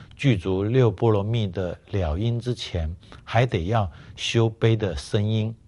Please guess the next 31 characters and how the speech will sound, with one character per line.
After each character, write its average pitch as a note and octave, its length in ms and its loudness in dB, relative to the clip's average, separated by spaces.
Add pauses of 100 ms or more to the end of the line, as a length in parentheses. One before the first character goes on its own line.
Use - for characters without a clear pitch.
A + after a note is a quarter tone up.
先 F2 280 -6
做。 E2+ 260 -6 (480)
声 - 240 2
音 D3 180 6
的 B2+ 120 4
具 B2+ 260 0
足 F2 320 -8 (320)
就 B2 200 2
是 G#2+ 200 0
修 A2 280 0
习 E2 360 -8 (160)
悲 G2 200 0
心。 F2+ 360 -8 (320)
所 D3 240 2
以 A#2 100 2
说， A2 300 0 (300)
菩 - 160 -4
萨 G2 360 0 (300)
以 E2+ 240 -10
修 A2 360 -2 (120)
悲 A2 320 0 (320)
作 G#2+ 200 0
为 E2 240 -6
上 E2+ 340 -6
手。 C#2+ 320 -12 (420)
如 C3+ 180 4
果 C3 220 4
没 F2+ 340 -2
有 G#2 140 0 (120)
悲 A2+ 200 4
心， G#2+ 320 -4